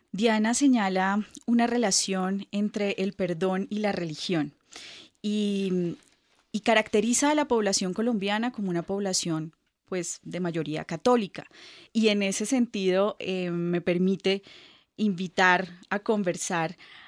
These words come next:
a el padre Guillermo Zapata. Usted es profesor de teología de la Universidad Javeriana, es doctor en filosofía.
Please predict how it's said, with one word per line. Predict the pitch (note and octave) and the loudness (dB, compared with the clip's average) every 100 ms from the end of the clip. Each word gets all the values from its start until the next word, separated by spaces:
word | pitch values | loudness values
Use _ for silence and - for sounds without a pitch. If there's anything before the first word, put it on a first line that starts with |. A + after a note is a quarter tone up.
| - | -10
a | - G3 F#3+ F#3 | -2 0 2 0
el | - F#3+ | 0 -2
padre | - F3 E3 E3+ F3+ - | -2 -2 0 -2 -2 -4
Guillermo | F3+ G#3 G3 F#3 E3+ E3+ - | -4 -2 2 2 2 -2 -4
Zapata. | - E3 C4 C4 D#3+ | -4 -2 0 0 0
Usted | D#3 - E3 | -6 -6 -8
es | E3 | -8
profesor | - G#3 G3+ G3 G#3 G3+ | -6 -4 -2 0 2 0
de | G3 | -4
teología | G#3+ G#3 E3+ - F3 E3+ | -4 -2 -4 -4 -4 -2
de | F#3 F#3+ | -2 -2
la | F3+ | -2
Universidad | E3+ E3 D#3+ - D#3+ D#3 | -2 -4 -6 -6 -4 -4
Javeriana, | D#3+ F#3 E3+ E3+ E3+ | -4 -4 -2 -2 -2
es | D#3+ | -2
doctor | E3 - G#3 G#3 | -4 -4 0 0
en | G#3 | -2
filosofía. | - G3 F#3+ F3 - E3 E3 | -4 -4 -4 -6 -6 -4 -4